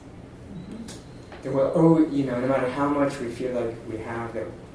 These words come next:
Speaker 2: we want and we get, we'll never, we'll never be free, especially permanently free of a sense of lack, as long as we're identified. That's one issue, that we can never,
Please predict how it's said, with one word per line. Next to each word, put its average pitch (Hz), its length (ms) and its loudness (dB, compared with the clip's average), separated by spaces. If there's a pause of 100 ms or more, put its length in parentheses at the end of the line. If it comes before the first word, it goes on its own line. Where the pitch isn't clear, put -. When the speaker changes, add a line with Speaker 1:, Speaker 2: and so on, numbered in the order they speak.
Speaker 2:
we 127 120 -4
want 127 440 0
and 110 160 -4
we 104 140 -8
get, 117 300 -4 (1300)
we'll 127 140 -2
never, 143 520 2 (360)
we'll 127 100 -6
never 139 300 0
be 120 140 -2
free, 117 580 -4 (400)
especially 151 540 -8 (180)
permanently 135 460 -4
free 110 260 -8
of 110 80 -8
a - 60 -10
sense 110 260 -12
of - 180 -14
lack, 113 300 -14 (200)
as 123 140 -8
long 123 200 0
as 120 80 -6
we're 113 160 -4
identified. 131 600 -8 (520)
That's - 220 -10
one 113 380 -4 (200)
issue, - 340 -10 (580)
that 117 100 -6
we 113 120 -6
can 117 180 -4
never, 120 480 0